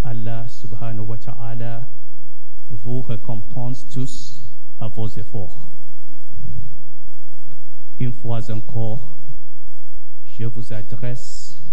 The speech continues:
les salutations fraternelles du Nigeria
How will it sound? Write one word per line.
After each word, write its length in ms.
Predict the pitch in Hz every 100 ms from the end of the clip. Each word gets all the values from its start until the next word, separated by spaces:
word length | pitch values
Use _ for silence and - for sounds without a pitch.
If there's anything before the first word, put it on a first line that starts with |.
| -
les 160 | 117 113
salutations 880 | - 113 113 120 - - 120 120
fraternelles 680 | 120 - 110 - 104 107 117 107
du 80 | 107
Nigeria 680 | 104 - 107 - 104 117